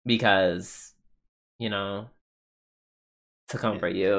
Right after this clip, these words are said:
Speaker 2: affection. And then we had that little Himmel flashback where he again shows
Speaker 1: Mm-hmm.
Speaker 2: how much he cares for Frieren.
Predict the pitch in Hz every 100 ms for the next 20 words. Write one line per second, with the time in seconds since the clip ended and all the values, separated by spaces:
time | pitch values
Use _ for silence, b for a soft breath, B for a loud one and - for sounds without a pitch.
0 | 104 110 - 92 - 101 117 113 113 113
1 | 110 113 113 113 - 127 113 113 - 117
2 | 92 - 104 101 104 110 107 117 110 104
3 | 113 - - - _ - 107 165 147 151
4 | 143 139 143 - 123 117 135 - 113 110
5 | 110 117